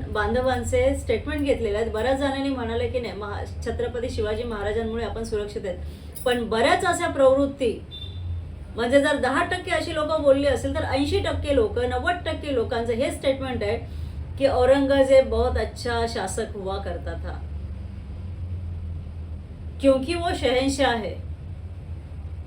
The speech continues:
म्हणजे ह्या महाराष्ट्रामध्ये आता आम्हाला एवढंच ऐकायचंय, आम्ही एवढंच ऐकणार आहे? म्हणजे मी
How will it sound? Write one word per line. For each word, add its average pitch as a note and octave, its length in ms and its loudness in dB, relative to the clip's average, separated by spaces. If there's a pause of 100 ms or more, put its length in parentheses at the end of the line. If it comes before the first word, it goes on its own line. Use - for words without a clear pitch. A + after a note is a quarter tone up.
(3000)
म्हणजे B3 200 -4
ह्या D#4 180 0
महाराष्ट्रामध्ये C#4 720 0
आता B3+ 240 -2
आम्हाला B3+ 320 0
एवढंच C#4 320 4
ऐकायचंय, D4 440 -4 (1200)
आम्ही C4 260 0
एवढंच D#4 280 4
ऐकणार D4 360 -2
आहे? D4 80 -4 (720)
म्हणजे B3 280 -2
मी D#4 400 -2